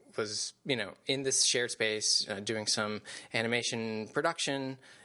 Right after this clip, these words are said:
and, uh, th-, this guy, Fred, rented off, you know, different desk space. Uh, you know, this is before co-working spaces were cool, and he just wanted, like, creative people to come hang out in his, in his office. So,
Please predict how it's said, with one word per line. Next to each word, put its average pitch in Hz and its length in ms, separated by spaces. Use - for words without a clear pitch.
and, 104 840
uh, - 560
th-, - 140
this 123 160
guy, 104 140
Fred, 107 480
rented 113 640
off, - 400
you 113 120
know, 92 200
different 110 400
desk 131 220
space. - 560
Uh, 104 60
you 143 100
know, 110 140
this 113 180
is 117 80
before 110 400
co-working 110 480
spaces 101 400
were 98 100
cool, 107 340
and 101 120
he 110 160
just 110 220
wanted, 101 240
like, 95 240
creative 113 440
people 107 380
to 104 260
come 107 240
hang 107 220
out 98 220
in 98 140
his, 98 320
in 101 100
his 107 140
office. - 340
So, 104 300